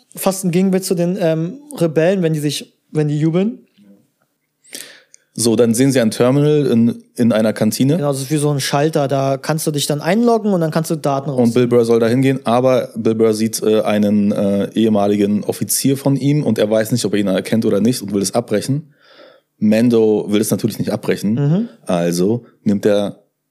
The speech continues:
Speaker 2: äh, noch nicht seinen Helm ab. Bill Burr sagt ihm, äh, man braucht einen Face-Scan, um, äh, das Terminal, ähm, äh,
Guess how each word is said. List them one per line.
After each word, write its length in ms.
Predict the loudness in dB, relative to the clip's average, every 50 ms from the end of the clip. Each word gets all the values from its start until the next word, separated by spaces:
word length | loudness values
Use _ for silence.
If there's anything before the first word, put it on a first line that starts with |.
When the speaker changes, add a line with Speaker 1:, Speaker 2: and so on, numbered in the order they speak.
| _ _
Speaker 2:
äh, 160 | -2 -2 -2 -4
noch 240 | -2 -2 -2 0 2 2
nicht 200 | 0 0 0 0
seinen 200 | 0 0 0 0
Helm 220 | -2 -4 -4 -4
ab. 200 | -6 -8 -8 -10 -16 -20 -20 _
Bill 400 | -12 -8 -2 0 2 2 2 2
Burr 260 | 2 2 2 2 2 2
sagt 400 | 0 -2 -2 -2 -4 -6 -2 0
ihm, 280 | 2 2 2 0 -2 -2 -2 0
äh, 140 | 0 0 -2 -2
man 240 | -2 0 0 0 2
braucht 240 | 2 0 0 0 -2
einen 100 | -4 -4
Face-Scan, 640 | -4 -2 -2 0 0 0 -2 -2 0 0 0 0 0
um, 280 | 0 0 2 2 2 2
äh, 100 | 0 0
das 160 | -2 -2 -4
Terminal, 560 | -2 -2 0 0 0 0 0 0 0 -2 -4 -8 -12 -18 -20 -20 -20 _ -8 -4
ähm, 500 | -2 0 2 2 2 0 0 -2 -6 _ _ _ _ _ _ _ _ _ _ -20 -20 -20 _ _ _ _
äh, 280 | -4 -2 0 0 0